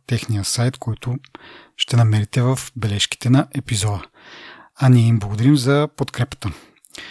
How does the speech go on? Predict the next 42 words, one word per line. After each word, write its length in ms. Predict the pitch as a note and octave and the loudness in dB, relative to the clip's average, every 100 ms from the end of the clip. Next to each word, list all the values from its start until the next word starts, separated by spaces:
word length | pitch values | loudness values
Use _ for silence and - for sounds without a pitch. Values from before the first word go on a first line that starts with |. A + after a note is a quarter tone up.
| - _ - | -20 _ -8
И 80 | F#3 - | -8 -4
продължаваме, 640 | - C#3+ B2+ C3+ D3+ D#3+ D#3 | -2 2 2 4 4 4 2
както 320 | - C3+ - | -2 -6 -6
каза 240 | C#3 C3 C3 | -6 -4 -4
Петър, 420 | C3 C3 C#3+ C#3 | -4 -2 -2 -2
към 260 | C3 A#2 | -2 -2
много 300 | A#2 B2 C#3 | 0 0 2
интересните 560 | D3+ C#3+ C3 C3 C#3+ - | 2 2 0 0 -2 -4
теми. 400 | - B2 C3+ E3+ | -4 2 4 2
Сега 240 | - C3 | 0 -4
те 180 | C3 C#3 | 0 0
са 120 | - | 0
със 160 | B2+ - | 0 0
сигурност 440 | D3 C#3 C3 - | 2 4 4 2
много. 440 | A#2+ A2+ A2+ C3 E3+ | 2 2 0 0 -2
Дали 240 | B2 A#2+ | -2 -2
ще 100 | - | -2
са 80 | - | -2
интересни, 500 | A#2 - A#2 - D#3+ | -2 -2 -4 0 0
ще 220 | - - | 0 -2
видим. 380 | G2+ G#2+ C3+ F#3 - - - - _ - - | -4 0 2 2 0 -4 -2 -2 _ -6 -4
<laughs> 680 | - - - - - G#2+ - | -8 -10 -10 -12 -6 -6 2
Но 160 | E3+ E3 | 2 0
преди 200 | C3 D#3 | -2 -2
това 160 | - B2 | -2 -8
всъщност, 400 | - B2+ A2+ G#2 | -10 -12 -12 -14
да. 80 | G#2+ _ - - - | -16 _ -18 -18 -6
Предния 240 | - F3+ G#3+ | -2 2 2
път 200 | D#3 - | 0 -4
си 80 | |
говорихме 320 | C3 C3+ C3 B2+ | -2 0 0 -2
за 80 | |
автоматизация 800 | A#2+ - G#2 - G#2 G2+ - E3+ - - | -4 -8 -8 -8 -8 -8 -4 -4 -4 -8
и 180 | C3+ B2+ | -2 0
аз 240 | C3 - | 0 -2
тотално 360 | - - B2+ D3 | -6 -2 4 4
изключих 360 | C#3 B2+ - B2+ | 4 0 -4 -2
да 100 | A#2 | -4
спомена 420 | - A#2 B2 C#3+ | -2 0 2 2
няколко 480 | C3+ A#2+ - B2+ B2+ | 0 0 -2 -4 -2
интересни 440 | A2+ G#2+ A2+ - | -2 -2 -4 -2
факта. 360 | A#2+ - - | -4 -6 -14